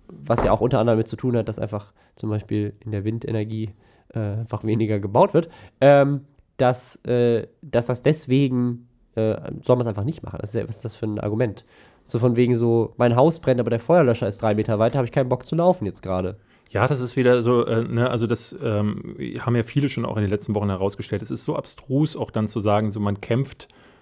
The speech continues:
Speaker 2: für eine Sache oder bau-, äh, stellt sich, ähm, hin und sagt, „Ey, ich find das und das gut“, aber dann sagt man, „Ja, aber wie bist denn du da, äh, ne, zur Demo hingekommen? Da bist du doch auch mit Auto gefahren.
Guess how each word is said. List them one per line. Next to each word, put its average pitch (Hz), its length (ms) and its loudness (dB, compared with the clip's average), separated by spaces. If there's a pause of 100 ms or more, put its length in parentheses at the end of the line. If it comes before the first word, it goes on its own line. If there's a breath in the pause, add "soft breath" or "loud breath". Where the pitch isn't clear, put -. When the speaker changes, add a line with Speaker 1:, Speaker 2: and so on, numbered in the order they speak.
(140 soft breath)
Speaker 2:
für 139 500 0
eine 113 260 2
Sache 135 440 2
oder 107 180 2
bau-, 104 300 2
äh, 113 160 -2
stellt 113 300 -2
sich, - 380 -6 (240)
ähm, 98 520 -2 (100)
hin 127 340 -2
und 104 200 -6
sagt, 107 320 0
„Ey, 110 240 0
ich - 180 -10
find - 240 -4
das 110 140 -2
und 113 100 -4
das 104 160 -2
gut“, 127 280 -4
aber 104 220 2
dann 107 140 0
sagt 110 220 0
man, 107 120 2
„Ja, 113 140 6
aber 135 160 4
wie 143 80 0
bist 131 240 -4
denn 156 100 -2
du 139 120 0
da, 127 340 2
äh, 127 220 -2
ne, 143 180 0
zur 135 140 -2
Demo 135 280 2
hingekommen? 156 500 2 (240 loud breath)
Da 143 100 2
bist 139 140 -4
du 175 40 4
doch 139 140 2
auch 143 160 4
mit 240 120 4
Auto 143 280 2
gefahren. 110 460 2